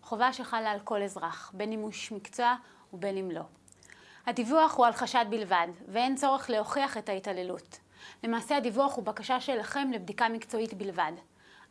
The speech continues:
אל תישארו עם המחשבות לבד. ניתן להתלבט, להתייעץ ולדווח לעובד סוציאלי במחלקת הרווחה, למרכז ההגנה הקרוב למקום מגוריך,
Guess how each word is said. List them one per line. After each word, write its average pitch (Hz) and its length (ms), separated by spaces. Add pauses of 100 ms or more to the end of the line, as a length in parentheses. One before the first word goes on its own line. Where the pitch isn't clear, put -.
אל 277 100
תישארו 277 360
עם 233 100
המחשבות 202 560
לבד. 165 280 (560)
ניתן 240 280
להתלבט, 240 600
להתייעץ 226 640
ולדווח 202 600 (260)
לעובד 208 260
סוציאלי 226 440
במחלקת 233 540
הרווחה, 214 460 (360)
למרכז 202 400
ההגנה 196 500
הקרוב 233 360
למקום 226 420
מגוריך, 220 460